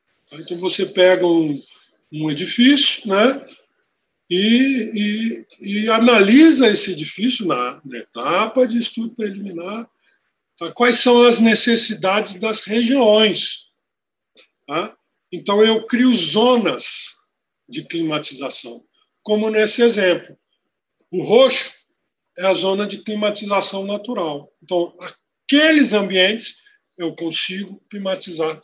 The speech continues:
de forma natural. Então, são ambientes abertos, tá? Que o vento entra e tal, né? A zona dois, que é a, a cor de rosa, não é cor de rosa, não, é salmão,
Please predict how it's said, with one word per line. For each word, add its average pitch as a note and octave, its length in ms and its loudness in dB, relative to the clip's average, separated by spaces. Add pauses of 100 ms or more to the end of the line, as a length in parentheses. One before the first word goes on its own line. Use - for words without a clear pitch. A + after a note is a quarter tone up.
de D#3+ 140 -20
forma F3 300 -8
natural. F#3 560 -16 (520)
Então, C3 120 -20
são B2+ 220 -16
ambientes A#2+ 360 -18
abertos, F3 840 -10
tá? D3 160 -20
Que C#3 140 -20
o A#2 80 -20
vento C#3 500 -16
entra D#3+ 440 -14
e C3 40 -18
tal, D#3 360 -20 (560)
né? - 200 -20 (1000)
A C4+ 140 2
zona G3+ 360 2
dois, - 800 0
que F3+ 160 -2
é D#3 140 4
a, D3 280 -2
a - 300 -20
cor D3+ 220 -10
de C#3+ 100 -10
rosa, G3+ 460 -4 (560)
não D#3 140 -8
é C#3+ 120 -10
cor C#3+ 220 -16
de C#3 100 -12
rosa, D3 280 -8
não, B2+ 200 -20
é - 260 -20
salmão, A#2 920 -16